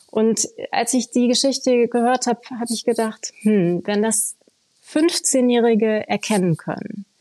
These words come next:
dass die Verletzung der Würde einer Person ein Angriff auf die Menschenwürde aller Personen ist.“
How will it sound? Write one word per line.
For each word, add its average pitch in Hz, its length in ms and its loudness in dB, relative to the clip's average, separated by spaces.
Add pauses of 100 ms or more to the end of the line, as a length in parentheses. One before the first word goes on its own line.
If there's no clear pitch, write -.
(560)
dass - 280 -2
die 226 400 2 (160)
Verletzung 226 1200 0
der 208 380 2
Würde 226 360 4 (120)
einer 247 320 2
Person 190 460 0
ein 196 200 -2
Angriff 208 520 -2
auf - 160 -4
die 214 100 2
Menschenwürde 196 680 2 (140)
aller 226 320 2
Personen - 680 -4
ist.“ - 340 -4